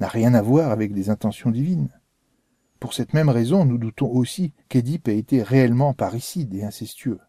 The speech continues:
Voilà le point fondamental mis en évidence par René Girard. Pour que le phénomène du bouc émissaire soit efficace, c'est-à-dire que sa mise à mort ramène le calme,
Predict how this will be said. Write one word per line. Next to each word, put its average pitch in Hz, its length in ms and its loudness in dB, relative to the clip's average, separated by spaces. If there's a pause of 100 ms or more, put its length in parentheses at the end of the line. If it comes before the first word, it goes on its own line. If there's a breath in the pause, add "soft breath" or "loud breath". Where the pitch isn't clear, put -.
(1040)
Voilà 151 400 6
le 110 100 4
point 120 240 0
fondamental 110 640 2
mis 117 220 2
en 107 80 0
évidence 127 400 -2
par 92 180 -6
René 107 240 2
Girard. 98 560 -6 (280)
Pour 151 180 0
que 143 80 6
le 127 100 6
phénomène 147 460 4
du 113 100 -2
bouc 139 220 -2
émissaire 120 340 0
soit - 240 -12
efficace, - 760 -8 (180)
c'est-à-dire 113 540 2
que - 80 -16
sa - 160 -4
mise 117 320 2
à 107 60 4
mort 165 460 0
ramène 123 440 2
le 98 100 -2
calme, 110 520 -4